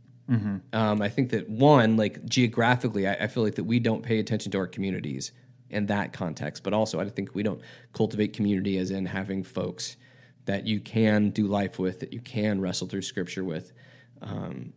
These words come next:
Speaker 2: appropriately.
Speaker 1: So you're saying we're just Snapchatting our faith?
Speaker 2: Oh, like it. Yes. And so last, last, as we're, like, in the final, like, uh, minute or so of the show,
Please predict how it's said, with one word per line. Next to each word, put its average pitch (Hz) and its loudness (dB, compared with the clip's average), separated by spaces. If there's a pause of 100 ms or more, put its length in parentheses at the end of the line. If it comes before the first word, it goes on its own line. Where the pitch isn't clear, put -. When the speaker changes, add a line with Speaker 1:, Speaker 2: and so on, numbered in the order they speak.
Speaker 2:
appropriately. 101 -6 (240)
Speaker 1:
So 123 4
you're 120 8
saying 135 8
we're 113 6
just 110 -2
Snapchatting 110 0
our 98 -4
faith? 98 -10 (800)
Speaker 2:
Oh, 170 12
like 107 0
it. - -8
Yes. 123 2 (360)
And 160 6
so 175 12
last, 151 10
last, 127 8
as 131 4
we're, 135 10
like, 131 8
in 135 6
the 120 8
final, 120 6
like, 110 0
uh, 110 2
minute 131 8
or 147 12
so 135 8
of 113 8
the 110 2
show, 110 6